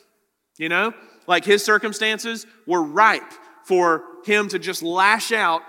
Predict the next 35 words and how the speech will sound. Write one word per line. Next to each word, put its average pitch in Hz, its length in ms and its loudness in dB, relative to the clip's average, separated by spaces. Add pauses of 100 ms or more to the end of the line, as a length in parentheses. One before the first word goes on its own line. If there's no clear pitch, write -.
(160)
in 180 160 -4
frustration 180 1000 -2 (220)
and 160 400 -4 (120)
bitterness 160 560 2
towards 180 300 -2
the 165 80 -10
people 170 520 -4 (260)
and 156 120 -8
unbelief. 156 680 -8 (1300)
We 147 100 -14
see 175 200 -8
Moses 156 340 -6
was 139 140 -12
a - 20 -14
weak 127 220 -12
human. 95 260 -20 (1000)
He 208 100 -12
was 180 140 -12
a 151 60 -4
weak 185 440 -10 (220)
human 147 380 -8
in 143 120 -12
a 139 60 -10
moment 147 360 -10
of 123 300 -14
real 175 340 -8 (640)
difficulty. 156 540 -8
But 123 160 -10
hey, 160 260 -10
I 123 60 -14
mean, 127 140 -12
anybody 160 340 -10
been 135 160 -12
there 175 100 -12
before? 196 400 -10